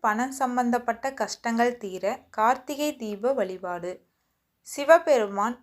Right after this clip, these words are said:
பஞ்சபூதத்தினால் ஆனவர். மிகவும் சக்தி வாய்ந்த நெருப்பு என்னும் தீப சொரூபம்.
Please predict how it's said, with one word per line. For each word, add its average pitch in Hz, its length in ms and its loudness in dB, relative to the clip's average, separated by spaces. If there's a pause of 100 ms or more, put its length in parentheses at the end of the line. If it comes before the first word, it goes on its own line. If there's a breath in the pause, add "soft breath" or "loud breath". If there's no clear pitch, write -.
(120)
பஞ்சபூதத்தினால் 240 1080 0
ஆனவர். 175 420 -2 (560)
மிகவும் 269 420 0
சக்தி 226 460 -2
வாய்ந்த 202 400 2 (200)
நெருப்பு 233 540 -6
என்னும் 240 340 -2 (180)
தீப 269 380 2
சொரூபம். 185 600 -4